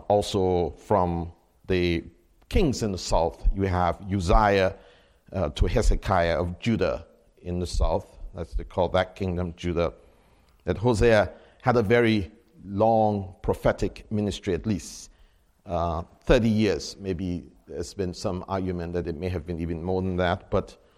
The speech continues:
at least thirty years. That's a, that's a, that's a reasonable career,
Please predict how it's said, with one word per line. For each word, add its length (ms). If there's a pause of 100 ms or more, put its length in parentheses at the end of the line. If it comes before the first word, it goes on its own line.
(360)
at 120
least 280
thirty 220
years. 260
That's 200
a, 100 (300)
that's 200
a, 220 (560)
that's 240
a 120
reasonable 500
career, 560